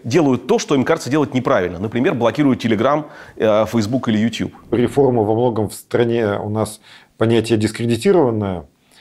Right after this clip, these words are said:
Speaker 2: но, понимаете, в чем дело? Реформы нужны постоянно, потому что время течет, э, все меняется, и для того, чтобы соответствовать современному миру, надо тоже постоянно меняться. Надо меняться стране,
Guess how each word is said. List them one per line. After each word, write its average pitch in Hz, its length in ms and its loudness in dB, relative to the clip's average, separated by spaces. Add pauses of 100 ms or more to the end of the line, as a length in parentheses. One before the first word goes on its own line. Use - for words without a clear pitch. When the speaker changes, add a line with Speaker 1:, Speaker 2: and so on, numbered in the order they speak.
(380)
Speaker 2:
но, 120 420 2
понимаете, 143 440 -2
в 107 40 -16
чем 127 180 -2
дело? 107 380 2 (200)
Реформы 127 600 2
нужны 117 360 0
постоянно, 107 760 -2 (680)
потому 113 320 0
что - 160 0
время 107 840 0 (340)
течет, 180 440 0 (400)
э, 92 680 -8
все - 180 2
меняется, 123 840 2 (280)
и 113 60 -4
для 117 180 2
того, 131 200 2
чтобы 104 220 -10
соответствовать 117 520 0
современному 120 600 0
миру, 175 220 2
надо 131 260 2 (300)
тоже 139 240 2
постоянно 113 440 0
меняться. 92 440 -4
Надо 104 140 -4
меняться 98 360 -6
стране, 95 560 -4